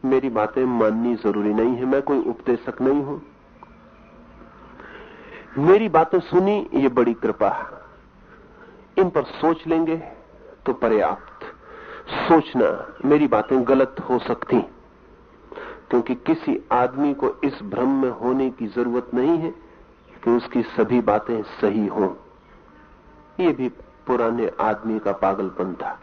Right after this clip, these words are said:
कोई सर्वज्ञ नहीं है, हो भी नहीं सकता। होने का ख्याल सिर्फ विक्षिप्तता है।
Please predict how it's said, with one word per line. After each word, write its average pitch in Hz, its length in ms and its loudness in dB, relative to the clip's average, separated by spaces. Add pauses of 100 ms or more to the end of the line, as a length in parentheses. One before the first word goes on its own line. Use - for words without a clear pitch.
(560)
कोई 143 260 2
सर्वज्ञ 113 600 -2
नहीं 104 320 2
है, - 200 -14 (1900)
हो 151 240 4
भी 123 180 0
नहीं 117 180 2 (100)
सकता। - 640 -8 (720)
होने 147 280 4
का 117 120 -2
ख्याल 131 640 -2 (140)
सिर्फ 147 260 -2
विक्षिप्तता 120 840 -2
है। - 180 -8